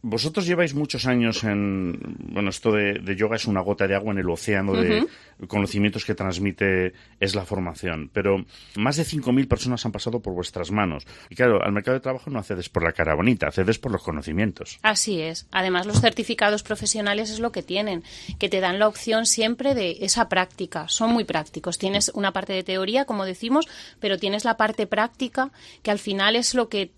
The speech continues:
Speaker 2: te pone más frente al trabajo, ¿no? A tu día a día. También hay mucha gente que es verdad que hace algún certificado de profesionalidad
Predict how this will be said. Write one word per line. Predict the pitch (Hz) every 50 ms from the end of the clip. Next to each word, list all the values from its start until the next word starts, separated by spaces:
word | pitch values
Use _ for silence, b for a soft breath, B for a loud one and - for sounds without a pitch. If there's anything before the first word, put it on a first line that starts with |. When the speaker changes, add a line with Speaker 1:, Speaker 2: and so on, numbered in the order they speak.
| _ _
Speaker 2:
te | - 185 185 185 185 - _ - - - - - -
pone | 220 220 233 247
más | 247 - - - -
frente | - 220 220 208 196 - 196
al | 185 190 180 170
trabajo, | - 185 175 185 240 269 - - 202 190
¿no? | 202 233 269 254
A | 214 196
tu | - 190 180
día | 190 208 202 185
a | 175
día. | 170 175 175 170 170 B B B B B B B
También | - 208 202 202 208 220
hay | 240
mucha | 247 247 - 247 240
gente | - - 254 240 262 294 302 302
que | - 208
es | 214
verdad | 214 214 226 233
que | -
hace | 220 214 226
algún | 220 208 220 208
certificado | - 208 190 - 196 - 220 - 208 202 202
de | 202 196
profesionalidad | - - - - 196 - - 190 185 190 185 185 185 202 226 277